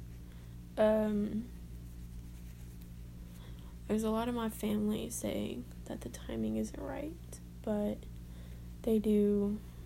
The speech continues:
believe that, you know, there is something there. It's just timing.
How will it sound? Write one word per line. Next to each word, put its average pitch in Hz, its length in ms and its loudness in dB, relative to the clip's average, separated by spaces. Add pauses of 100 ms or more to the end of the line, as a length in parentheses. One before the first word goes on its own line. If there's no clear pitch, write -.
believe 202 680 2 (280)
that, 208 300 0 (440)
you 214 140 6
know, 196 220 4
there 190 240 4
is 196 200 2
something 202 440 0
there. 202 220 2
It's - 240 -4
just - 280 -8
timing. 214 460 -2